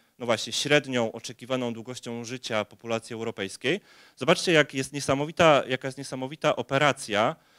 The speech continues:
e, y, ko-, przepraszam, korelacja pomiędzy, e, tymi dwiema krzywymi oraz pomiędzy pojawieniem się kolejnych osiągnięć, e, medycyny, notabene głównie chodzi o szczepienia oraz właśnie wynalezienie antybiotyków, a spadkiem tej,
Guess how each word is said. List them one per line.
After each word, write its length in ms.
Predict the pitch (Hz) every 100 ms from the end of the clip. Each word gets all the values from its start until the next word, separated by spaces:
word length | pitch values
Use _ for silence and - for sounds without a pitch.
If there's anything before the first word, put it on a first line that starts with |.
| _ _ -
e, 500 | 110 113 113 113 113
y, 300 | 127 110 117
ko-, 120 | - -
przepraszam, 300 | 143 123 131
korelacja 720 | - 143 147 135 - 117 139
pomiędzy, 720 | - - 131 131 120 131 127 123 _ -
e, 220 | 113 110
tymi 320 | - 156 156
dwiema 300 | 123 131 131
krzywymi 520 | - - 117 107 147
oraz 300 | 131 131 135
pomiędzy 500 | - 127 139 135 127
pojawieniem 520 | 120 131 120 131 139 123
się 120 | -
kolejnych 520 | - 135 139 120 -
osiągnięć, 760 | 113 156 143 113 107 98 - - _ _ _ _ -
e, 440 | 104 104 104 104 95
medycyny, 520 | 120 131 - 113 127
notabene 600 | 147 139 123 143 123 104
głównie 360 | 120 123 117
chodzi 280 | 117 113 117
o 80 | 107
szczepienia 640 | - 123 - 101 95 151 - - - -
oraz 340 | 123 113 110
właśnie 280 | 113 - 113
wynalezienie 500 | 110 107 107 113 107 -
antybiotyków, 720 | 110 107 104 98 - 196 - - -
a 140 | - 165
spadkiem 580 | - 156 156 - 160 156
tej, 380 | 131 127 127